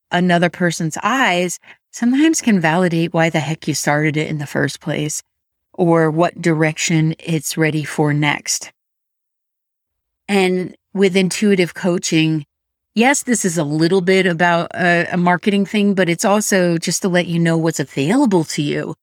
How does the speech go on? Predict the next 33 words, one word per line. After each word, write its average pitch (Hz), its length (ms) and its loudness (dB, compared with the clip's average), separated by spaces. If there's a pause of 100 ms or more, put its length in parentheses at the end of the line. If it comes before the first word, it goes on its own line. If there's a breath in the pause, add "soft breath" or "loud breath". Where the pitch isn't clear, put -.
(320)
In 190 160 2
intuitive 185 640 2
coaching, 170 480 0 (180)
you 208 160 0
get 285 180 0
to 466 100 2
bring 226 280 4
in 226 200 4
your 180 140 2
spiritual 190 500 -2
side, 156 360 -4
so 208 240 0
there's 202 300 0
no 214 260 4
separation. 175 1160 -2 (500)
You 196 120 0
know 226 160 4
how 254 180 2
sometimes 202 800 -2 (840)
<sighs> - 300 -2
you 226 100 0
can 214 140 2
have 202 200 2
a 196 60 2
work 175 380 0
self 202 440 0
and 175 280 -2
you 165 80 0
can 170 160 -6
have 165 180 0
a 165 60 -4
home 196 340 0
self, 185 480 0